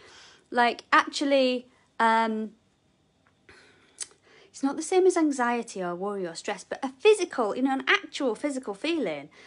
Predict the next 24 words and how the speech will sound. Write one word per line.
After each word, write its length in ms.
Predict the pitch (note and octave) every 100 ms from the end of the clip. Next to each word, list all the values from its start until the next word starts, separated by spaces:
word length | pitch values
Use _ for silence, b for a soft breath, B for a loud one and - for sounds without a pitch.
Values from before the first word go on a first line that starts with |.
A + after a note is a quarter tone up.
| B B -
of 320 | A#3+ A3+ - _ _ _ -
having 340 | A3+ B3+ D4+
to 120 | D4
push 300 | - A#3+ -
through 220 | - C#4 C4+
and 120 | A3
do 220 | A#3 C#4+
something. 640 | C#4 A3+ F#3+ F#3 E3+ E3 -
And, 400 | A#3 A3+ A3+ A3+ b b b b b _
um, 500 | A3+ A3+ A3+ A3+ A3+ - _ _ _ _ _ _ _ _ _ _ _ _ _ _ _ _ _ _ _ _ _ _ _ _ _ _ _ _ _ _ _ _ _ _ _ _ _ _ _ _ _ _ _ _ _
yeah, 360 | C4 D#4+ F4+ -
really 280 | A#3 E4+ G4
sh-, 140 | E4 -
hard 240 | F#4 G#4+
to 160 | F4 C#4
describe 480 | C#4+ C#4+ D4+ D4
how 140 | C#4 C#4
it 120 | A3+
felt 280 | - E4+ -
actually, 460 | - - E3+ D3+ E3+
but 340 | B3 A#3+ - _ _ _ _ _ _ _ _ _
almost 300 | C4 F#4+ F#4+
like 160 | C4+ B3+
nerves, 800 | A#3 C#4 D4 D4 D4 D4 C#4+